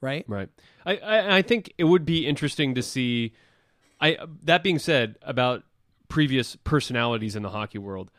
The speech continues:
Speaker 2: I am excited about having a new perspective. I'm not excited about having a guy on his fifth G M job
Speaker 1: But is it gonna
Speaker 2: being
Speaker 1: be a
Speaker 2: G M
Speaker 1: new
Speaker 2: of the Sharks.
Speaker 1: perspective, which is what I'm worried about, is that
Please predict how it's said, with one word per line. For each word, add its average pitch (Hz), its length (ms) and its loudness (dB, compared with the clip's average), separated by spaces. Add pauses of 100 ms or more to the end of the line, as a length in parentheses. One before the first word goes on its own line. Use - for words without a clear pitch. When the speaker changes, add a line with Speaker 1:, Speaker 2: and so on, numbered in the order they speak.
(320)
Speaker 2:
I 160 100 2
am 208 220 4
excited 123 400 4
about 110 260 0
having 110 260 -2
a 104 40 -6
new 104 120 -6
perspective. - 580 -14
I'm 160 160 2
not 190 200 4
excited 139 420 -2
about 113 380 0 (360)
having 131 400 4
a 123 80 -4
guy 117 340 2 (240)
on 120 160 0
his 123 180 0
fifth - 480 -2 (120)
G 113 260 -2
M 110 180 0
job 95 540 -6
Speaker 1:
But 240 180 -10
is 262 200 -4
it 294 100 -6
gonna 285 180 4
Speaker 2:
being 127 120 4
Speaker 1:
be 240 120 0
a 247 60 4
Speaker 2:
G 247 120 6
M 120 120 4
Speaker 1:
new - 40 4
Speaker 2:
of - 60 4
the 107 60 0
Sharks. 104 220 0
Speaker 1:
perspective, 156 500 -4
which 143 180 -8
is - 140 -10
what 190 100 -2
I'm 190 200 -4
worried 143 320 0
about, - 360 -16
is 143 160 -6
that 143 300 -2